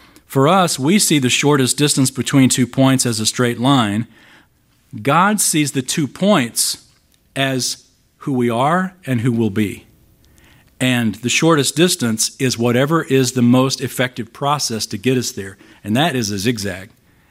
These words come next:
in our lives. It's often a zigzag. It's not a straight line. It's a growth of character, not just a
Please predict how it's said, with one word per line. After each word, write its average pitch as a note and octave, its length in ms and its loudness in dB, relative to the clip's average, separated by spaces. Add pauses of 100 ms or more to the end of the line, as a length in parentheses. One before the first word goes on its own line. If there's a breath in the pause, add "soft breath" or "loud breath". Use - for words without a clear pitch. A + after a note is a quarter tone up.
(120)
in G#2+ 140 -6
our G2 140 -2
lives. G2 340 -4
It's F#2+ 240 -8
often A2+ 520 -2
a G2+ 60 -12
zigzag. F#2 680 -12
It's - 200 -4
not G#2 220 0
a G2+ 40 -6
straight F#2 260 -6
line. G2 260 -10 (1200 soft breath)
It's A2+ 180 -2
a G#2 40 -4
growth A#2 360 0
of - 140 -14
character, G#2 680 -4
not A2 280 0
just G2+ 280 -4
a F#2+ 80 -10